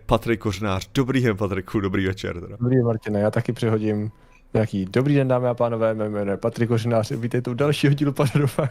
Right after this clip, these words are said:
Speaker 2: na vítězí. A nebo starší pozdrav, čaute lidi, já jsem Patrik Kořenář.
Speaker 1: Počkat,
Speaker 2: A jeho
Speaker 1: jo.
Speaker 2: ukradnu variantu, čau lidi, vítajte u mého videa. <coughs> Ne, ne.
Speaker 1: Počkat, je, ne, ale počkat, jak začínáš ty, jak začínáš streamy?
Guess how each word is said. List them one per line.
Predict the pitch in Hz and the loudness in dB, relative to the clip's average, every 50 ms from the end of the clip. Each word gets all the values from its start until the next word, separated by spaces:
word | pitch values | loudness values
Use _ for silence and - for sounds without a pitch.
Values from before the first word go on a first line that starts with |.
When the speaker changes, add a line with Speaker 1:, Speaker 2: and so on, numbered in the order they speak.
| - | 0
Speaker 2:
na | - 139 | 0 0
vítězí. | 123 120 - - 139 120 - - - - 143 - - - - - - | 0 -2 -4 -4 -10 -8 -8 -12 -8 -8 -8 -8 -8 -16 -10 0 2
A | |
nebo | 131 139 139 147 | 2 4 4 2
starší | 143 - 170 160 151 - 170 | 2 2 2 0 2 0 0
pozdrav, | - 156 139 143 143 135 - | 0 2 2 4 2 0 0
čaute | - - 170 170 165 180 | 0 -2 -2 0 2 2
lidi, | 165 156 127 131 | 2 2 4 4
já | 123 120 | 4 4
jsem | 117 - 131 110 | 2 0 -4 -6
Patrik | 117 107 110 113 113 | -4 -6 -6 -6 -4
Kořenář. | - 117 110 113 113 107 107 110 - - - - - - | -4 -6 -4 -4 -8 -8 -10 -12 -16 -20 -20 -20 -20 -10
Speaker 1:
Počkat, | - 110 104 - - 131 120 | -6 -6 -4 2 4 4 6
Speaker 2:
A | |
jeho | 127 131 123 | 8 8 8
Speaker 1:
jo. | 120 | 8
Speaker 2:
ukradnu | - - - 151 147 160 160 139 | 6 4 0 -2 0 -2 -4 -4
variantu, | - - - 151 143 - 143 131 | -6 -4 -4 -4 -2 -2 -4 -4
čau | - - 160 185 | -2 -2 0 0
lidi, | 190 175 165 139 123 113 104 113 - - - - - - - - - _ - - - - - - | 2 0 0 0 0 -2 -2 -2 -8 -14 -20 -20 -20 -20 -20 -20 -20 _ -20 -20 -20 -14 -2 0
vítajte | 123 127 - 135 135 139 - 143 139 | 0 2 4 2 2 4 2 0 2
u | 143 | 2
mého | 131 139 139 135 131 | 2 2 2 2 0
videa. | 110 117 120 117 131 135 143 147 143 | 0 -4 -2 0 2 2 2 4 4
<coughs> | 143 165 156 - - 107 104 107 - 98 - _ _ - - - | 4 4 4 4 0 -2 -4 -6 -10 -14 -18 _ _ 0 4 6
Ne, | - - 131 107 101 - | 8 8 6 4 0 -2
ne. | 110 104 104 - - - - - - - - 127 | -2 -2 -2 -4 -12 -20 -20 -20 -20 -8 -4 -4
Speaker 1:
Počkat, | 113 101 - - 135 110 | -2 0 6 8 8 10
je, | 127 120 117 | 10 8 8
ne, | 120 135 143 147 135 131 123 | 8 6 6 8 8 6 6
ale | 95 127 127 127 | 6 6 4 4
počkat, | 170 165 - - 123 | 2 2 4 6 6
jak | 117 117 117 | 6 6 4
začínáš | 139 147 - - 160 151 151 139 131 - | 0 -2 -2 -4 -4 -2 -2 -4 -4 0
ty, | - 120 | 2 2
jak | 107 101 | 2 4
začínáš | 107 120 113 - 131 127 123 117 110 104 | 2 -2 -2 -2 -2 0 0 0 0 -2
streamy? | - - 113 110 104 95 92 | -2 -2 0 0 0 0 -4